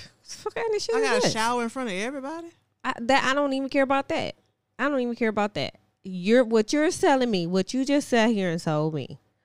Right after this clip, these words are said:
Speaker 1: that is for the duration that I'm in here, that I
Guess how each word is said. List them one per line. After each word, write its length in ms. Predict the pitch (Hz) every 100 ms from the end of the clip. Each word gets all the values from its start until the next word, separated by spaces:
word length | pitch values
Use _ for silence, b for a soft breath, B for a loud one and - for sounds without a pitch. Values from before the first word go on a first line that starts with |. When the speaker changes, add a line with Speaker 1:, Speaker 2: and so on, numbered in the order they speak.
| _ _ _ _ _ _ _ _ _ -
Speaker 1:
that 300 | 170 147 135 - -
is 180 | 180
for 240 | - 175 147
the 140 | 139
duration 680 | 156 175 190 233 233 254 240
that 160 | 202 190
I'm 160 | 190 180
in 220 | 175 170
here, 380 | 143 - - - _ _ _ _ _ _ _ _ _ _ _ _ _ _ _ _ _ _ _ _ _ 185
that 360 | 180 151 151 - -
I 640 | 190 196 202 202 208 208